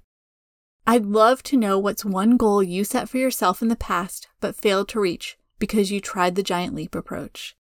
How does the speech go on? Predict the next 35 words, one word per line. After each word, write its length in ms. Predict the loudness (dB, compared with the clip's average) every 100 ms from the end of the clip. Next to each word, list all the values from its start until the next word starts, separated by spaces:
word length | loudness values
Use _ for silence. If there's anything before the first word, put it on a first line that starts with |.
| _ _ _ _ _ 2
And 260 | 6 6 6
what's 320 | 0 0 -2
one 320 | -2 0 -2
little 220 | 0 0
step 340 | 0 0 0 -2
you 80 |
can 200 | 0 0
take 400 | 0 -2 -6 -8 -14
starting 440 | -4 -2 0 0
today 540 | 0 -2 0 -2 -4 -8
to 140 | -4
reach 300 | -2 -2 -4
that 240 | -4 -6 -4
goal? 380 | -6 -6 -10 _ _ _ _ _ -6
You 100 | -2
can 180 | 0 -2 0
always 340 | 4 4 2
connect 320 | -2 -2 -2 -4
with 160 | 0
me 140 | 2 2
via 260 | 2 2 0
email 400 | -4 -4 -6 -8 _ _
at 240 | -4 -4 -6
kate 460 | -4 -2 -2 -8 -20 _ -4
at 180 | -4 0
nourish 500 | -2 0 -2 -4 -8 _ -6
nest 440 | -4 -4 -8 -14 _
breathe 560 | -6 -2 0 0 -2 -4 _ -14
dot 320 | -2 0 0 -2
com. 480 | -2 0 0 -6 -8 _ -8
My 120 | -6
inbox 540 | -2 0 0 -2 -8 -4
is 180 | -4 -6 _ _ 0
always 400 | 2 2 0 -2
open. 640 | -4 -4 -2 -2 -2